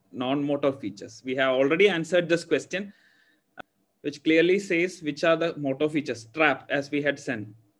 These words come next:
trap, T R, T R A P, trap, and the rest are the, so trap features are basically due to the dopaminergic pathway, and the rest are due to the serotonin, uh, choline, and the norepinephrine pathway.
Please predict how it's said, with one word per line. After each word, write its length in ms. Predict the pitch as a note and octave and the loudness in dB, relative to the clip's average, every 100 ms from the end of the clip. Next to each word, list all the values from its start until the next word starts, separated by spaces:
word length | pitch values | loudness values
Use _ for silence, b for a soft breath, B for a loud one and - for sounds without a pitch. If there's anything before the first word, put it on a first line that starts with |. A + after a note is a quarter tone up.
| _ _ | _ _
trap, 360 | C#3 B2 A2 - | -2 -2 -4 -2
T 220 | D3 D#3 | 0 2
R, 400 | C#3 C#3+ C#3+ - _ _ - | 2 2 0 -4 _ _ 0
T 420 | D3+ E3+ E3+ - _ _ | 2 2 -2 -12 _ _
R 400 | C#3 D3 E3 - _ _ - | 0 4 2 0 _ _ 4
A 240 | C#3+ D#3+ - _ _ | 6 4 0 _ _
P, 200 | D3 G2+ | 0 0
trap, 380 | - B2 G2+ _ _ _ | -2 -2 -2 _ _ _
and 140 | C#3+ C#3+ | -10 -2
the 40 | |
rest 300 | D3+ E3+ - | -2 -2 -2
are 140 | E3 D#3+ | -2 0
the, 180 | A3 - _ _ _ _ _ _ _ _ _ _ _ _ | -4 -6 _ _ _ _ _ _ _ _ _ _ _ _
so 320 | - E3 C#3+ - | -4 -2 -2 -4
trap 280 | F3 F#3+ G#3+ | 0 2 0
features 420 | G3+ F#3+ G#3+ A3 | -6 -2 0 2
are 120 | F#3+ | 0
basically 480 | F#3 E3 D#3+ F3 G3+ | 2 0 0 -4 -4
due 180 | F#3+ E3+ | 2 2
to 120 | F#3+ | 2
the 80 | F#3+ | 0
dopaminergic 920 | D#3+ C3 C3 C#3+ D3+ D#3+ D#3 D#3 D#3 | 2 2 2 -4 -2 -4 -2 -4 -2
pathway, 320 | C3+ B2+ F#3+ | -4 -2 -6
and 140 | G3 D3+ | -6 -2
the 80 | |
rest 240 | C#3+ D#3+ - | -2 -2 -2
are 140 | D#3+ | -2
due 200 | D3 C3+ | 0 -4
to 140 | C#3 D#3+ | -2 -4
the 140 | A3 | -4
serotonin, 680 | G#3 C3+ B2+ D3 C#3+ F#3 - | -4 -6 -4 -4 -4 -6 -10
uh, 140 | A#2+ | -10
choline, 480 | A2+ B2 C3 D3 D3+ | -8 -4 -2 0 -2
and 140 | C3 B2 | -4 -4
the 120 | G#3+ b b b | -6 b b b
norepinephrine 720 | C#3 D3 C#3 B2+ A2+ A2+ G#2+ | 0 2 2 -4 -6 -8 -8
pathway. 300 | G2+ - - | -12 -14 -18